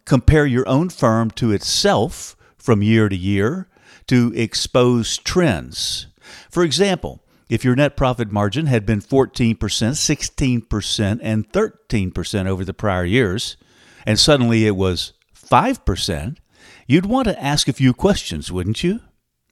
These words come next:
After all, net profit margin tells you what percent of every dollar your firm takes in, you get to put in your pocket.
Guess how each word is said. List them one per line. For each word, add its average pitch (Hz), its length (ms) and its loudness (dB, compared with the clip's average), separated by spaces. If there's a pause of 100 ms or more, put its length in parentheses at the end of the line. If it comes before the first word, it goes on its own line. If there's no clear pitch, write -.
(340)
After 110 340 0
all, 135 240 2
net 104 260 -2
profit 117 320 0
margin 113 520 -2
tells 135 280 0
you 139 80 2
what 131 220 2
percent 156 340 0
of 123 120 0
every 170 180 0
dollar 170 320 0
your 147 160 -2
firm 139 300 -2
takes 131 300 -2
in, 139 340 -2 (520)
you 156 200 2
get 131 160 2
to - 80 -8
put 113 180 4
in 98 120 0
your 78 120 -6
pocket. - 480 -8